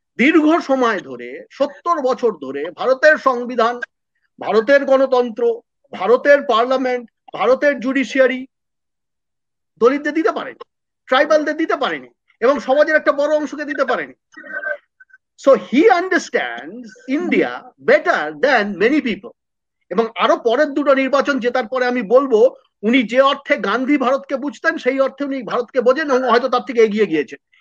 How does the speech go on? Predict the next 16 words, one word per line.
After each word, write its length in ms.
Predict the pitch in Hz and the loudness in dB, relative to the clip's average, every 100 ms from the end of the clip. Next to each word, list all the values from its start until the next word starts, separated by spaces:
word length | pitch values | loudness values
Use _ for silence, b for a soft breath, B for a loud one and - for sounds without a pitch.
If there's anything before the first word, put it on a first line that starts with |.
| - | -2
এবং 200 | 220 254 | 4 4
এটাকে 200 | 262 269 | 4 4
আমি 120 | 277 | 2
defend 340 | 214 277 294 | 2 2 4
করতে 220 | 277 247 240 | 2 2 2
পারি 180 | 233 | 2
এক 160 | 220 220 | 0 0
ঘন্টা, 380 | 254 220 175 180 - _ _ _ | -4 -4 -4 -8 -12 _ _ _
যে 360 | - 220 220 220 _ _ | 2 6 6 2 _ _
গান্ধীর 420 | 175 233 240 294 262 | -4 -2 -2 0 2
রাজনীতিকে 640 | 262 254 269 269 285 262 - | 0 0 -4 -2 0 0 -2
থেকে 200 | 240 247 | -2 -2
কোথায়, 560 | 247 240 254 254 190 - _ _ _ _ - - _ _ - | -2 -2 0 2 0 -6 _ _ _ _ -20 -20 _ _ -2
কোথায় 560 | 233 233 269 254 196 - 190 | -2 0 -2 -2 -4 -12 -8
যে 120 | 208 | -6
correlation, 720 | 220 220 240 254 262 247 - | 0 2 2 4 2 2 -4